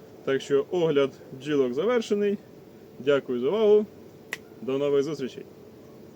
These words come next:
Оглянув бджілок і зайнявся трошки малиною. Трошки порозсаджував. Розширяю габарити своєї ділянки з малиною.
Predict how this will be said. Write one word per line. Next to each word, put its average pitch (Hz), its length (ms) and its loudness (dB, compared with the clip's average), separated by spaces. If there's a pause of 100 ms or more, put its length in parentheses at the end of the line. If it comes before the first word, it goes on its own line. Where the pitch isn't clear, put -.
(420)
Оглянув 127 480 2
бджілок 185 600 2
і 156 80 2
зайнявся 135 420 2
трошки 127 340 0
малиною. 117 400 0 (1300)
Трошки 131 500 2 (440)
порозсаджував. 165 960 2 (2250)
Розширяю 127 720 4 (800)
габарити 123 560 -2
своєї 127 300 -2
ділянки 120 500 -2 (120)
з 117 120 -14
малиною. 117 440 -4